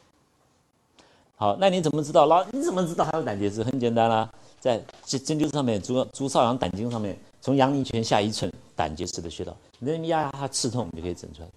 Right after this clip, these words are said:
就可以查到这个是胆结石。耳朵那边有胆点也可以查到，很多地方可以查到。好，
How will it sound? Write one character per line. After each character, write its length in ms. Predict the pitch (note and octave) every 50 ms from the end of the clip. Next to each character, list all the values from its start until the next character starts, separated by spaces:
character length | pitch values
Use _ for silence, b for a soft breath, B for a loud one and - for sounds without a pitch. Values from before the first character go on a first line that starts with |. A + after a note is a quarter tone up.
| _ _ _ -
就 100 | - G2
可 80 | E2+
以 60 | F2+
查 220 | F2 - - D#2+ E2+
到 160 | F2+ F#2 - b b b b b b b b _ -
这 80 | A2
个 80 | G2 E2+
是 160 | - F#2+ F#2
胆 120 | - E2 D#2+
结 120 | E2 E2 E2
石。 180 | E2 - - - b b b b _ -
耳 120 | D3 C3+
朵 160 | C#3+ F#3 A3+ A#3+
那 80 | A3
边 140 | G#3 G#3+ - -
有 120 | - A#2 B2+
胆 280 | A#2+ - G2+ G#2 A#2+
点 120 | A#2 A2+ F#2+
也 60 | E2+
可 140 | - - F2+
以 20 |
查 240 | F2 - - D#2+ F2
到， 160 | F2+ F2 E2+ - _
很 160 | - A2 A2+
多 100 | B2+ D3+
地 80 | D3+
方 120 | D3 C#3+ C#3
可 80 | A#2
以 80 | G#2 F#2
查 120 | F2 D#2+
到。 160 | D#2+ D#2+ E2+ - b b b b b _
好， 220 | - F2 E2 -